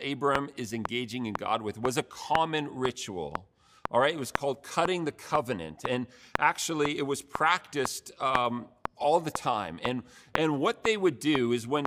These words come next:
two people would enter into a binding agreement or a covenant, the closest thing really we have to this in our, uh, in our day and age is marriage, a marriage covenant. When two people would enter into a binding agreement,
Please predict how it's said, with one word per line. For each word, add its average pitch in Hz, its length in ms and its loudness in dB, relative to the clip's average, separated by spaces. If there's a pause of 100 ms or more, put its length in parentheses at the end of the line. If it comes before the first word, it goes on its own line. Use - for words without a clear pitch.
two 240 260 -6
people 196 440 -2
would 135 260 2
enter 208 520 -2
into 160 540 -2
a 120 60 0
binding 156 640 0
agreement 120 540 -2
or 120 140 2
a - 40 0
covenant, 110 580 -4
the 135 80 -2
closest - 640 -2
thing 151 260 0
really 147 300 2
we 135 160 -4
have 120 320 0
to 175 100 -8
this 190 300 -4
in 139 100 -2
our, 127 260 4 (500)
uh, 131 200 -2
in 127 140 0
our 135 160 4
day 156 140 0
and 143 80 -2
age 147 220 -2
is 113 180 -4
marriage, 123 800 0
a 117 80 0
marriage 123 640 0
covenant. 78 560 -6
When 120 160 -4
two 214 260 -2
people 220 340 -6
would 143 220 2
enter 175 400 -4
into 123 280 -2
a 107 60 2
binding 147 540 0
agreement, 117 600 -4